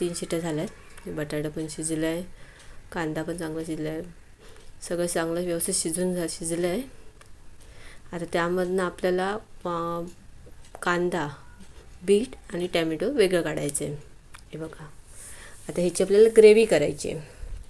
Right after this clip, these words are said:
ह्या भाजीला आपण वाटणाचा वापर करायचा नाही, याची फक्त आता ग्रेव्ही करायची आहे. म्हणजे आपण सुकं खोबऱ्याचं वाटण करतो, ते वाटणांचा वापर नाही करायचा ह्या भाजीसाठी आपल्याला.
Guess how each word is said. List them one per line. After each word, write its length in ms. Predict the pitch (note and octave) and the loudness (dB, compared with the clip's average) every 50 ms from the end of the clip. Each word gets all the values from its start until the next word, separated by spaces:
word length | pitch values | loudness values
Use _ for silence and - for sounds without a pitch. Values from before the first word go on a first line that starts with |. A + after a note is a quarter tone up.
| - - - - - - - - - - - - - | -16 -16 -16 -16 -16 -16 -16 -16 -16 -18 -18 -10 -4
ह्या 120 | - F#3+ F#3+ | 0 2 4
भाजीला 280 | G3+ G3 G3 G#3+ A3 | 6 8 8 8 8
आपण 100 | G#3+ A3 | 8 8
वाटणाचा 520 | A3 G#3+ F#3+ F3+ F#3 - G3 G3 G3+ A3+ A3 | 8 6 6 4 4 4 4 4 4 4 4
वापर 280 | G#3 G3 G3 - G3+ | 4 4 4 2 2
करायचा 380 | G3 G#3 G3 E3+ E3 E3 - D#3+ | 2 2 2 2 2 0 0 -2
नाही, 120 | D#3 D#3 | -4 -4
याची 160 | D3+ D3+ - - | -6 -8 -6 -6
फक्त 140 | F#3 F#3 G3 | -2 2 2
आता 180 | F#3+ F#3+ G#3 G3 G3+ | 2 2 2 2 2
ग्रेव्ही 260 | F#3+ F#3 F3+ F#3+ F#3+ | 2 4 4 4 2
करायची 400 | F#3+ F#3+ E3 D3 D3 D3 - E3 | 2 2 0 0 -2 -2 -2 -4
आहे. 80 | G#3+ D4 - - - - - - - - - - - - - - - - - - - - - - - - - - - - - - - - - - - - - - - - - - - | -4 -4 -6 -10 -16 -18 -18 -18 -18 -18 -20 -20 -20 -20 -20 -20 -20 -20 -20 -18 -18 -18 -18 -18 -20 -20 -18 -18 -18 -18 -18 -18 -18 -18 -18 -18 -20 -20 -20 -20 -20 -20 -20 -18 -18
म्हणजे 240 | - - F#3+ E3+ E3+ | -12 -8 -4 -4 -2
आपण 120 | D#3+ E3+ E3 | -2 0 -2
सुकं 260 | - - E3+ - E3 E3 | -2 -2 0 0 0 0
खोबऱ्याचं 340 | F3 E3 E3 E3+ D#3+ F3 E3+ | 0 2 2 2 2 4 2
वाटण 320 | E3 D#3+ D#3 E3+ E3+ F3 | 2 2 0 0 -2 0
करतो, 340 | E3+ E3+ D#3+ D#3 - D#3 - - - - - - - - - - - - - | 0 -2 -2 -2 -6 -8 -10 -10 -14 -18 -16 -16 -14 -14 -14 -16 -16 -4 -2
ते 60 | F3+ | 0
वाटणांचा 500 | F3 F3+ F3 F3 - F#3 F#3 F#3+ F#3 F#3+ | 2 2 0 0 0 -2 0 0 2 0
वापर 200 | F#3 F#3 F#3+ G3+ | 0 2 2 4
नाही 180 | G3 G3 F3+ D#3+ | 4 4 2 2
करायचा 340 | E3 D#3 D#3 D#3 D#3 - D#3 | 0 -2 -4 -4 -4 -6 -6
ह्या 100 | D#3 D#3 | -4 -4
भाजीसाठी 460 | D#3+ D#3+ D#3+ D#3 - E3 D#3+ D#3+ D#3+ | -4 -4 -4 -4 -4 -4 -2 -2 -2
आपल्याला. 280 | D#3+ F3 E3 D#3+ D#3+ | -2 -2 -2 -4 -4